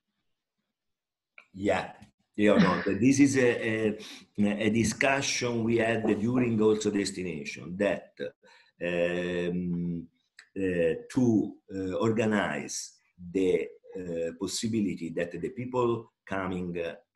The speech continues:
if I understood the question, eh, uh, coming, uh, uh, by car, they could leave the car in, uh, Piombino and then they go with the ferry. You know, in my opinion, that, uh, since, uh, <laughs>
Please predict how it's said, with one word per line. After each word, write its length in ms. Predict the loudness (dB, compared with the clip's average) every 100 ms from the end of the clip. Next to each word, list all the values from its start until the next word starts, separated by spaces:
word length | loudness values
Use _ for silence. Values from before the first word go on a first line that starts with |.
| -8
if 180 | -4 -2
I 80 | 2
understood 460 | 2 2 2 2
the 160 | -2 -2
question, 520 | -2 -2 -4 -8 -6
eh, 880 | -6 -8 -14 -20 _ _ _ _ -8
uh, 40 | 0
coming, 400 | 0 2 2 2
uh, 320 | 2 0 -4
uh, 140 | -4 0
by 180 | 0 0
car, 460 | 0 0 0 -6 _ _ -4
they 180 | 0 0
could 320 | 0 0 0
leave 400 | 0 2 0 -2
the 340 | -4 -4 -4 -6
car 340 | -4 -2 -4 -10 -20 _ _ _ _ _ _ _ _ _ _ _ _
in, 280 | -6 -4 -6
uh, 80 | -6 -8
Piombino 520 | -6 -2 -2 -2 -2
and 120 | -4
then 260 | -2 -2 -2
they 340 | -2 -4 -6 _ _ _
go 260 | -4 -2 -2
with 180 | -4 -6 -10
the 220 | -8 -8
ferry. 480 | -8 -8 -8 -12 -18 -2
You 120 | 2
know, 160 | 2
in 100 | 2
my 140 | 2 0
opinion, 580 | -2 -4 -2 -2 -2 -2
that, 240 | -6 -4
uh, 160 | -6 -6
since, 420 | -6 -6 -4 -4
uh, 140 | -4 -6 -12 -20 _
<laughs> 180 | -2 -2